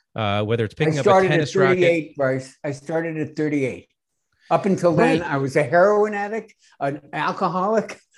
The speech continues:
Speaker 2: a, a, you know, I, I didn't, I mean, everything you, I smoked cigarettes, everything you can imagine. And I
Speaker 1: And this
Speaker 2: did
Speaker 1: is what I
Speaker 2: not
Speaker 1: love about
Speaker 2: turn
Speaker 1: your
Speaker 2: it around.
Speaker 1: story.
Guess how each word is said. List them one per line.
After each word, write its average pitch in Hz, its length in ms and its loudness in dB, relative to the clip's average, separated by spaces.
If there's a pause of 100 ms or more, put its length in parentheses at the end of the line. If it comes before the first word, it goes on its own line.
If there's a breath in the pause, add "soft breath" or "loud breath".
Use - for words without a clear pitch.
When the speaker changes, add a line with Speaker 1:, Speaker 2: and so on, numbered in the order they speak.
(180 loud breath)
Speaker 2:
a, 151 220 2
a, 147 140 0
you 156 180 -4
know, 139 140 -2
I, 147 320 -4 (140)
I 165 140 -2
didn't, 165 380 -6
I 175 80 -4
mean, 175 480 -6
everything 214 880 -2
you, 196 320 -6
I 160 140 -2
smoked - 440 -6
cigarettes, 202 420 -6 (140)
everything 202 460 -4
you 180 140 -4
can 170 120 -8
imagine. 156 640 -6 (420 soft breath)
And 147 120 -2
I 151 60 0
Speaker 1:
And 143 160 4
this 180 100 2
Speaker 2:
did 170 40 -2
Speaker 1:
is 165 60 0
what 180 120 6
I 180 40 6
Speaker 2:
not 175 60 4
Speaker 1:
love 165 120 4
about 156 120 4
Speaker 2:
turn - 80 4
Speaker 1:
your - 100 2
Speaker 2:
it 190 120 0
around. 185 160 0
Speaker 1:
story. 165 260 -2